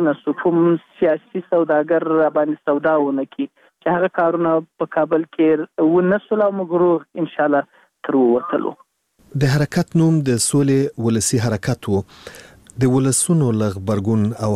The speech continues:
Speaker 2: همکارۍ نه راضي یئ؟
Speaker 1: اه، بالکل، بالکل. په هغو سیمو کې چې جګړه ده، په هغو سیمو کې چې بده ورځ ده، هلته، اه، مطلق، اه، د خلکو غبرګون ډېر لوړ دی، ډېر لوړ و او بیا هم دی.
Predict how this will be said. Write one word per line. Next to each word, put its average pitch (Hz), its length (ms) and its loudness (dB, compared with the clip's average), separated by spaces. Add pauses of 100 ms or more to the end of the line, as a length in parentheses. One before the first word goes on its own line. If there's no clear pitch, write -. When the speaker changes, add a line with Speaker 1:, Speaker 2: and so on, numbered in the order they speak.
Speaker 2:
همکارۍ 107 480 -2
نه 98 80 0
راضي 101 340 0
یئ؟ 151 80 2 (960)
Speaker 1:
اه، 190 260 2 (240)
بالکل، 185 560 -2 (320)
بالکل. 147 400 -2 (440)
په 196 200 2 (100)
هغو 226 240 0
سیمو 220 400 -2
کې - 200 -4 (120)
چې 202 80 -2 (120)
جګړه 160 360 2 (100)
ده، 190 180 2
په 175 180 -4
هغو 170 160 2
سیمو 185 260 -4
کې - 140 -12 (120)
چې 165 80 -2 (200)
بده 196 380 0
ورځ 202 260 0 (140)
ده، 196 80 2 (240)
هلته، 214 360 -2
اه، - 840 -6 (120)
مطلق، 202 420 -2 (140)
اه، 175 840 2
د 160 140 -6
خلکو 170 340 -6
غبرګون 165 560 -2
ډېر 180 180 2 (200)
لوړ 147 400 0
دی، 131 100 2 (160)
ډېر 160 160 2 (140)
لوړ 156 300 2
و 120 120 -6 (140)
او 143 100 -2
بیا 147 240 0 (120)
هم 139 200 -4
دی. 127 80 0